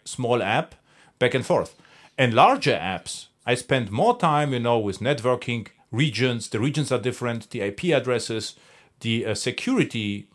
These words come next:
for in e-, each cloud is completely different.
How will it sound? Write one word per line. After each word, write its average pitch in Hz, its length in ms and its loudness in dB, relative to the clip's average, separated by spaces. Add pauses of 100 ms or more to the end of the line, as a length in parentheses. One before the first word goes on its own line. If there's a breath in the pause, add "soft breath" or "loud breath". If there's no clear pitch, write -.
(720)
for - 340 -12
in 160 240 -4
e-, 180 160 2 (120)
each 190 220 -6
cloud 131 300 4
is 110 80 -10
completely 117 380 -6
different. - 420 -6